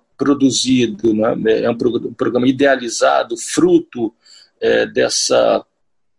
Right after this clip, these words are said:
dessa aproximação entre a Frente Brasil Popular e a Frente Povo Sem Medo, um programa produzido também pela T V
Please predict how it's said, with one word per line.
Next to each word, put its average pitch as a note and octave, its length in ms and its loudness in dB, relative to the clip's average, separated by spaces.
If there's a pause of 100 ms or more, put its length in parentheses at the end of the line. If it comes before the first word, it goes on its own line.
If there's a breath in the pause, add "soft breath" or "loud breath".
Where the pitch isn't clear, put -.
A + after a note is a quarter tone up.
(220)
dessa A2+ 280 0
aproximação C#3+ 1080 0
entre B2+ 320 -2
a A#2 60 0
Frente A#2 460 -6
Brasil A2+ 840 -2
Popular A#2 540 -2
e A2+ 60 0
a G#2+ 40 -4
Frente A2+ 440 -8
Povo A#2 180 0
Sem A2 240 -2
Medo, C3 420 0 (400 loud breath)
um - 120 -6
programa A#2+ 380 -2
produzido A#2 500 -2
também A#2 420 0
pela A2+ 220 -2
T A2+ 160 -4
V G#2+ 180 -2